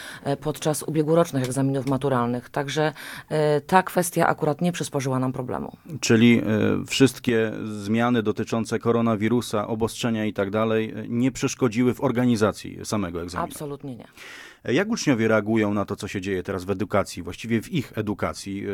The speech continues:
Speaker 2: E, chodzi mi tutaj o pandemię i, mm, profil pani szkoły jest stricte zawodowy,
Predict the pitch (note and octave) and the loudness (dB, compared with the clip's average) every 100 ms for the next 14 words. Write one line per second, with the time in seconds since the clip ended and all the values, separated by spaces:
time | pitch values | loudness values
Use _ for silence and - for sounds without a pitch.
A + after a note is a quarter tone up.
0 | F#2+ F#2 A2+ G2 G#2+ G2 G#2 G#2+ G#2 G2+ | -6 -4 -6 -2 -4 -4 -4 -2 0 -2
1 | G2+ G2+ G2 G#2 G2 F#2+ F#2 G#2 G#2 G#2 | -6 -6 -2 -2 0 -2 -2 -4 -6 -8
2 | G#2 G#2+ F#2+ G2 F#2+ - C3 C3+ A2+ G#2 | -8 -8 -12 -12 -12 -6 -4 -2 -2 -4
3 | G2+ - G#2 F#2+ G2 F#2+ - C3 A2+ A2 | -6 -2 0 0 -2 -4 -6 -6 -2 0
4 | G2+ F#2+ F#2+ F2+ F#2+ | 0 0 0 -2 -2